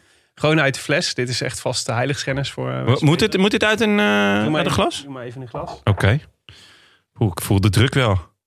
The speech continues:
Speaker 2: Oh mijn god, het is een soort
Speaker 1: <laughs>
Speaker 2: koffie.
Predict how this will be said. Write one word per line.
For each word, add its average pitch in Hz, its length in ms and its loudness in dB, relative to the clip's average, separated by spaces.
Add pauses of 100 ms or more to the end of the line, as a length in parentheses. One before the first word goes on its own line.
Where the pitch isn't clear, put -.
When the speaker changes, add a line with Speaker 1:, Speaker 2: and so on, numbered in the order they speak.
(260)
Speaker 2:
Oh 101 360 4
mijn 87 260 4
god, 98 320 0
het - 140 -6
is 90 120 0
een 98 60 0
soort - 480 0
Speaker 1:
<laughs> 208 100 0
Speaker 2:
koffie. 92 440 2